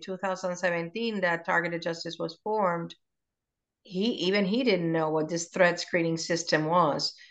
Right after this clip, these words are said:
So that is something we have to look into, because clearly it's not an act of Congress. And they just have continued building up on Homeland Security Presidential Directive six with the limited authority it gave to continue adding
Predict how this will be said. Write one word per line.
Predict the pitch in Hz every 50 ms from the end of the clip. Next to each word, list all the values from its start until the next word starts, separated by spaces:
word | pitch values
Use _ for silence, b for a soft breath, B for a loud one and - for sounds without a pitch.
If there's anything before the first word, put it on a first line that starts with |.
| B B
So | - - - 202 185 175 175 175 170 170 170 160 - - 180
that | 185 196 208
is | 226 214
something | - 220 196 196 208 196
we | 185 180
have | 185 185 180
to | - 190
look | 190 196 190 -
into, | 196 185 175 - 180
because | 170 170 170 - 170 170
clearly | - - 220 208 208 196 180 - 175
it's | 175 170 -
not | 196 180 175 175
an | 170 165
act | 165 165 170 165 -
of | 165 - -
Congress. | - 185 190 190 196 220 220 240 254 - - _ _ _ _ _ _ _ _
And | - 190 196 196
they | 214 233
just | 233 247 254 254 - -
have | 220 208 - - -
continued | 190 185 180 - 240 226 226 214 190 175
building | 208 214 214 202 196 190 190 202
up | 220 208 190 175 170 - _ _ _ _ _ _ _
on | - 190 196
Homeland | 190 202 214 220 220 220 214
Security | 214 220 - - - 214 202 202
Presidential | 202 208 190 190 - 190 185 - - 185 180
Directive | 180 180 180 175 175 - 180 170
six | 175 - - 302 285 269 226 208 208 - - - _ _ _ _ _
with | 208 202 202 196 -
the | 190 180
limited | 175 208 233 254 254 254 247 220
authority | 202 190 190 190 - 226 233 226 220 208 202 196 196
it | 196 - 202
gave | 208 269 285 262 233 208 214 214 - _ _ _ _ _ _ _ -
to | 233 214
continue | 226 214 208 202 214 262 269 269 269 240 226 220
adding | 220 214 220 220 220 214 208 202 196 202 196 196